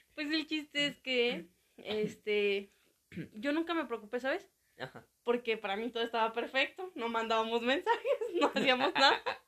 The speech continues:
Speaker 2: <laughs>
Speaker 1: hasta que quedé, permanecí.
Speaker 2: Permaneciste, hermana.
Speaker 1: Ajá, entonces al único que le conté fue a ti.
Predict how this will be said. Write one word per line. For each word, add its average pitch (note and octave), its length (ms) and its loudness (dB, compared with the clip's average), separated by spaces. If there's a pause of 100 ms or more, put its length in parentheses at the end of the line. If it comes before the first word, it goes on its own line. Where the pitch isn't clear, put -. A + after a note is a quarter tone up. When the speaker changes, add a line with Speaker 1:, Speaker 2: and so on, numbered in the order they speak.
(160)
Speaker 2:
<laughs> - 400 -6
Speaker 1:
hasta E4 360 0
que D4 160 -2
quedé, G#3+ 460 2 (680)
permanecí. B3+ 720 6
Speaker 2:
Permaneciste, C#3+ 720 -2
hermana. D#3+ 320 -2
Speaker 1:
Ajá, D4 260 -2
entonces E4+ 360 -4
al C#4 100 2
único D#4+ 280 0
que D4 100 -6
le A#3 80 -4
conté F#3+ 220 -8
fue F#3 140 -8
a F#3 40 -12
ti. E4+ 200 -8